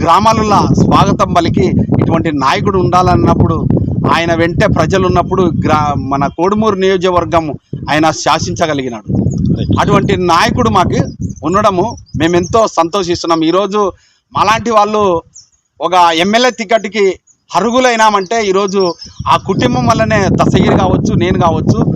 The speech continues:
Speaker 1: ఈరోజు ఈ స్థాయిలో ఉన్నామంటే ఆ కుటుంబం పెట్టిన బిచ్చ అని కూడా మేము చెప్పగలగవచ్చు. ఎందుకంటే మేము ఎక్కడో ఉన్న వారిమి, సపోర్ట్ చేసే వారిమే, కానీ మమ్మల్ని ముందుకు తీసుకొచ్చే వాళ్ళు ఎవరు లేకుండ్రి ఆ రోజుల్లో. రాజన్న కావచ్చు,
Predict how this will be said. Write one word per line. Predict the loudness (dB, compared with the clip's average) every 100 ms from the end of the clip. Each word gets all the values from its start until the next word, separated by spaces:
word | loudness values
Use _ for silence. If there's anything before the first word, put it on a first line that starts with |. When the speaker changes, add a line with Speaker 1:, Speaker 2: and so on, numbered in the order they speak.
| -4 -4 -2
Speaker 1:
ఈరోజు | 0 0
ఈ | -2 -4
స్థాయిలో | -2 0 0 0
ఉన్నామంటే | 0 0 -2 0 0
ఆ | 0 0 -2
కుటుంబం | -4 -6 -4 -2
పెట్టిన | -4 -2 0 0 -2 -6 -6 -8 -12 -12
బిచ్చ | -6 -4 0
అని | 0 0
కూడా | 0 2 2 0 -4 -16 -20 _
మేము | -6 -4
చెప్పగలగవచ్చు. | -4 0 0 0 -2 -2
ఎందుకంటే | -4 -2 -2 0 -2
మేము | 0 -2
ఎక్కడో | -2 0 -2
ఉన్న | 0 2
వారిమి, | 2 2 0 -2 -4 -4 -4 -4 -2
సపోర్ట్ | 0 0 0 0
చేసే | 0 2
వారిమే, | 0 0 -2 -4 -8 -18 -20 -8 -2
కానీ | -2 -2
మమ్మల్ని | -2 -2 -2 0
ముందుకు | -2 -2
తీసుకొచ్చే | -6 -10 -8 -4
వాళ్ళు | 0 0 0
ఎవరు | 0 0
లేకుండ్రి | -2 -4 -4 -2
ఆ | -2
రోజుల్లో. | -2 -6 -12 -14 _ -20 -20 -8 -2
రాజన్న | 0 2 2
కావచ్చు, | 2 0 -2 -6